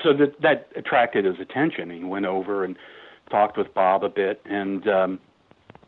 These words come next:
and then, uh, t-, talked to, uh, someone who was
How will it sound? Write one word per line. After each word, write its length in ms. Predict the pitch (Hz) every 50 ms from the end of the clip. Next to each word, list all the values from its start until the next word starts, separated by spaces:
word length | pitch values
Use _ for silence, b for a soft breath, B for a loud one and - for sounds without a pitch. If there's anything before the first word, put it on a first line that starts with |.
| - - _ -
and 100 | 110 110
then, 280 | 113 110 101 98 117 -
uh, 200 | - 98 95 92
t-, 120 | 90 - - _ _ _ -
talked 300 | - 127 107 - - -
to, 320 | 117 104 98 98 95 95
uh, 180 | 92 92 90 90 -
someone 220 | - 120 110 107 98
who 80 | 95
was 180 | 95 85 87 92